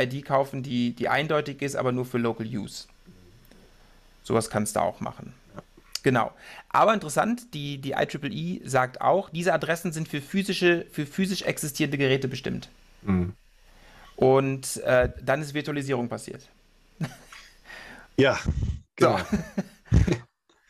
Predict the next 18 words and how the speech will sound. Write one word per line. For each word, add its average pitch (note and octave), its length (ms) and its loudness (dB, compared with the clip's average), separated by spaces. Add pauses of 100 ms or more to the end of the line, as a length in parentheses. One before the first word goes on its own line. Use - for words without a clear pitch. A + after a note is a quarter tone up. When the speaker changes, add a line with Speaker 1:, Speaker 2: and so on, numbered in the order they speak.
Speaker 1:
<laughs> C3+ 60 4
Und, C#3+ 400 2
äh, C3 320 0
die D#3+ 140 -4
sagen D3+ 260 4
auch, D#3+ 380 4
liebe C#3 260 -4
Leute, D3 400 4
nutzt - 320 -8
bitte C3+ 420 4
die C3 260 -6
locally B2+ 420 2
assigned A#2+ 340 0
Sachen A#2 260 -4
für, A2+ 680 0
für A#2 140 -4
Virtual A#2+ 200 0
Maschinen. B2+ 480 -2